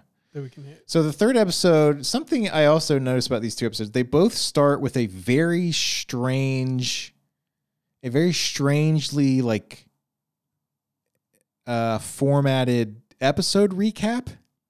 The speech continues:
Speaker 1: Yeah.
Speaker 2: Do you don't feel weird about those?
Speaker 1: The strangely formatted
Speaker 2: They, are, are, do you see the episode recaps when you watch the show?
Speaker 1: No.
Speaker 2: Oh, okay. The, what we're, when we watch it, it starts with an episode recap.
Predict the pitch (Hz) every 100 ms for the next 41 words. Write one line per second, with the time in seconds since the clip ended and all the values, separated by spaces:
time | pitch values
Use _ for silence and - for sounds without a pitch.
0 | _ 151 135 135 147 165 _ _ _ _
1 | _ _ 156 196 214 175 226 208 147 170
2 | 190 196 185 190 208 208 - - _ _
3 | _ _ _ _ _ _ _ 147 135 -
4 | - 147 151 160 135 - 147 143 143 143
5 | 139 175 170 _ 165 165 175 165 135 165
6 | 131 147 156 175 - 180 175 170 143 -
7 | 147 156 156 165 - 147 143 135 139 147
8 | 147 143 165 - - 151 143 165 160 143
9 | 135 135 120 101 90 90 113 98 107 _
10 | 117 131 143 143 160 170 151 139 139 135
11 | 202 190 170 - 143 - - 135 135 123
12 | 120 110 104 101 101 87 85 80 80 -